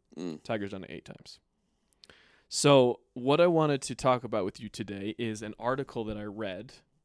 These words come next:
Speaker 2: titled, it's on Bleacher Report, and it's titled, um, "The P G A Tour Has a Winning Problem." Now, I wanna tell you this with the caveat that this was written back in two thousand fourteen, so it's pretty much a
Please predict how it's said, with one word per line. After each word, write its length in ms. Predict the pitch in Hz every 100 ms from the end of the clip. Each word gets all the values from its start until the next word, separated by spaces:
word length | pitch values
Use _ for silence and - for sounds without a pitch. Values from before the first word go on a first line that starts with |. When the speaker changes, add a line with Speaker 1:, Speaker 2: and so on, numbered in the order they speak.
| _
Speaker 2:
titled, 680 | - 131 127 120 104 104 110
it's 140 | 117 127
on 140 | 123
Bleacher 320 | 131 131 -
Report, 340 | 98 - 104 113
and 100 | 113
it's 160 | 107
titled, 540 | - 120 110 104 104 -
um, 380 | 120 104 92 104 _ _ _ _
"The 100 | -
P 200 | - 165 151
G 180 | 156 139
A 80 |
Tour 280 | 123 127 123
Has 200 | 117 110
a 60 | 107
Winning 320 | 104 110 101
Problem." 420 | - 101 92 110
Now, 340 | 123 117 107 - - - _ _ _ _ _ _ _ -
I 80 | 117
wanna 220 | 120 143
tell 200 | - 175
you 100 | 165
this 200 | 151 139
with 100 | 139
the 60 | 131
caveat 420 | 156 139 120 101
that 80 | 107
this 160 | 123
was 160 | 139 139
written 220 | 139 120
back 240 | 117 110 110
in 80 |
two 160 | - 120
thousand 300 | 120 110 117
fourteen, 480 | - 117 - 113 -
so 180 | - 104
it's 240 | 101 - -
pretty 220 | - 135
much 260 | 135 120
a 40 | -